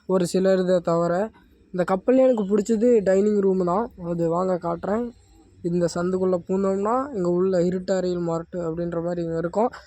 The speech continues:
இங்க போய் நின்னீங்கன்னா லைட் எரியும், அதான் எனக்கு ரொம்ப பிடிச்சது. அப்படியே ஆப்போசிட்ல பாத்தீங்கன்னா, ஃபர்னிச்சர்ஸ்லாம் இருக்கும். இருங்க, ஒரே நிமிஷம், திரும்ப முடியல. ஆ, ஓகே, இங்க பாத்தீங்கன்னா, ஃபர்னிச்சர்ஸ் எல்லாம் இருக்கும். இங்க அப்படியே சமைச்சு அப்படியே தூக்கி போட்டு சாப்பிட்ற வேண்டியதுதான்.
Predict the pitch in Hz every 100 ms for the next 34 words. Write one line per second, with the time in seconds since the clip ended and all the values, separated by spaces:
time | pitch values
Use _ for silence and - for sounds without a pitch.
0 | _ _ 220 233 302 262 254 262 269 269
1 | 202 226 226 190 170 175 220 196 175 180
2 | 180 170 170 170 190 185 214 254 220 208
3 | 220 196 190 196 185 185 190 202 226 -
4 | 185 196 208 202 196 - 190 175 156 185
5 | 214 - _ _ _ 170 170 175 170 170
6 | 165 160 156 185 202 _ - 180 175 175
7 | 175 170 180 190 170 156 - - - 190
8 | 247 294 269 214 220 233 233 254 254 208
9 | 220 269 254 233 233 220 202 175 220 247
10 | 202 196 190 226 - 202 214 233 226 190
11 | 208 202 190 185 196 190 185 185 190 180
12 | 175 175 226